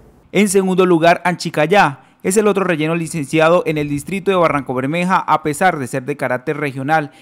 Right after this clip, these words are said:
En la actualidad cuenta con una medida preventiva de suspensión de actividades emitidas el diecisiete de junio de dos mil quince por el Tribunal Administrativo de Cundinamarca, en el marco de la acción popular interpuesta por el particular.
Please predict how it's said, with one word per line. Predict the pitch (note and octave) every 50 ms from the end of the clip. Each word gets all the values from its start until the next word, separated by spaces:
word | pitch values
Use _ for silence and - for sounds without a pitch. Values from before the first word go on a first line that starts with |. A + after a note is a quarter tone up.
| _ _ _
En | -
la | G#2 G#2+
actualidad | G#2+ - - A#2+ A2+ A2+ A2+ B2+ C3+ D3 -
cuenta | - D#3+ E3+ E3+ D#3+ F3 E3+
con | - D#3 C#3
una | C#3 D3 D3+
medida | D#3+ D#3 C#3 C#3 C#3 D3+ D#3
preventiva | - D#3 C#3 B2+ B2+ B2 - - E3+ F3 F3 E3+
de | D#3 D3
suspensión | - C#3+ B2+ - - B2 A#2+ - - D#3+ E3 F3 E3+
de | E3
actividades | D#3+ D#3 - - C#3 B2+ B2+ C3+ C#3 D#3 E3 D#3+ -
emitidas | - D#3 D3 D3 C#3+ - G#3+ G#3 F#3+ D#3 B2+ A#2 - _ _ _ _ _ _
el | - G#2+ G#2+
diecisiete | A2 G#2 - A2+ G#2 - C3+ D3 - F3
de | E3+ D#3+ D3+
junio | C3+ E3 F3 F3+ F3+ F3
de | D#3+
dos | D3 C#3+
mil | D#3+ D#3+ D#3+
quince | - G3+ G3 F3+ - C#3+ C#3 C#3 - - - _ _
por | - G3+ G#3
el | G3
Tribunal | E3 F#3 F3+ E3+ D#3+ D3+ D3 D3+ D#3 -
Administrativo | D3+ D#3 D#3+ D#3+ D#3+ D#3+ D#3 C#3+ - D3+ D3 D3 - G#3+ A3 G3+ F#3
de | E3 D3
Cundinamarca, | - C3 B2 B2 C#3 D#3 E3 E3+ E3+ E3 D3 C3 A2+ - - G2 F#2+ - _ - - - - - _ - - - -
en | A2 G2+ G#2
el | G#2
marco | A2+ C#3 D3 D#3+ E3+ - F#3+
de | F3+
la | E3 D#3
acción | C#3 - - E3 F3 E3+
popular | D#3+ E3+ E3+ - G#3 G3+ F#3 F3 F3 -
interpuesta | G3+ G#3 G3+ F#3 G#3+ G3 - - F3+ E3+ - F#3 F#3 -
por | - C#3 A#2+
el | A#2
particular. | - - D3 - F3+ E3+ - G3 F3+ D#3 B2+ A2+ - - _